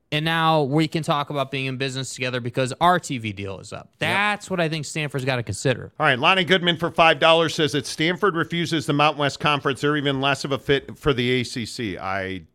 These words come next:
Speaker 2: I've never thought Stanford or Cal was a fit in the A C C.
Speaker 1: Yeah.
Speaker 2: 'Cause again, I think the, the thing that's made the most sense, one of our sources said to us, the, the politics i-, of the A C C members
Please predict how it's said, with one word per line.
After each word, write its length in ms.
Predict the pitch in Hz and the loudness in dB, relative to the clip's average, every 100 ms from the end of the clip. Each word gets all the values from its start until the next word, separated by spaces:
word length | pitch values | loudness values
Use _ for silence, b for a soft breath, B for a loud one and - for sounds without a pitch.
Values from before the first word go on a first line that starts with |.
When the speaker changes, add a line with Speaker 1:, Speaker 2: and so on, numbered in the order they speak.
| _ _ _ _ _ _ _ _ _ _ - | _ _ _ _ _ _ _ _ _ _ 4
Speaker 2:
I've 180 | 180 | 4
never 240 | 175 180 185 | 6 4 4
thought 240 | - 131 - | 4 2 0
Stanford 420 | 139 127 127 120 | -4 -4 -2 0
or 160 | 151 | 0
Cal 280 | 160 131 110 | 0 0 0
was 140 | 98 95 | -2 -6
a 60 | |
fit 180 | - 110 | -4 -4
in 60 | 98 | -4
the 80 | 95 90 | -6 -6
A 40 | |
C 200 | - 82 | -10 -14
C. 280 | - 78 73 _ | -14 -16 -18 _
Speaker 1:
Yeah. 220 | - 82 - | -8 -6 -2
Speaker 2:
'Cause 160 | 175 | -2
again, 180 | 165 185 | 0 0
I 180 | 160 180 | 4 4
think 300 | 185 208 - | 4 -2 0
the, 140 | 180 | -2
the 220 | 165 156 156 | -2 -2 0
thing 220 | - 180 | 0 0
that's 260 | 170 165 - | -2 -4 -2
made 220 | 160 165 | 0 2
the 80 | 151 | 2
most 300 | 151 160 - | 0 0 0
sense, 280 | 156 165 160 | -2 -2 0
one 140 | 156 | 0
of 100 | 151 | 2
our 140 | 139 147 | 2 2
sources 480 | - 160 160 147 | 0 -2 -2 -4
said 200 | - 135 143 | 0 -2 -2
to 120 | 156 | -2
us, 220 | 170 - b b b | -2 -4 b b b
the, 120 | 156 151 - | -4 -4 -4
the 160 | 147 156 | 0 0
politics 960 | 160 - 175 208 220 - 208 208 - - | 0 4 4 4 0 0 -2 -2 -8 -8
i-, 140 | 165 - | -8 -2
of 220 | 151 147 127 | 0 2 4
the 220 | 147 139 151 | 2 2 0
A 120 | 160 | -2
C 220 | - 180 | -4 -6
C 240 | - 180 160 | -6 -4 -2
members 680 | 139 127 165 202 208 - | -2 -2 -2 -2 -4 -16